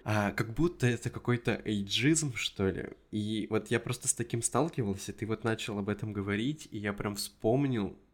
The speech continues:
по-моему, это было прошлое лето, и мне прям плохо стало. Я прям, вот знаешь, э,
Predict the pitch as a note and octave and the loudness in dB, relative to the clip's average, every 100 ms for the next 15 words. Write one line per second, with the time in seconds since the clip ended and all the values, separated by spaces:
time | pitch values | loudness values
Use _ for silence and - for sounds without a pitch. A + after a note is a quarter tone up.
0 | _ - - G2+ A2 G#2 G#2 G2+ G#2 G2+ | _ -8 0 2 2 0 -4 -2 -2 -2
1 | A2 G#2+ - - F#2 F2 A2+ C#3 - G2 | -2 -2 -4 -4 -4 0 0 0 -4 -4
2 | G2+ G#2 - G#2 G2+ - G2+ C3 C3+ B2 | 0 -2 0 -2 -2 -2 2 2 2 0
3 | - - G2 G2 F#2 - - - A2 G2+ | 0 0 -2 -2 -6 -10 -12 -6 0 2
4 | A#2 A2+ G#2+ A#2+ F3 - - - - G#2+ | 4 2 0 0 0 -4 -14 -20 -4 -2
5 | G2+ G2+ | 0 0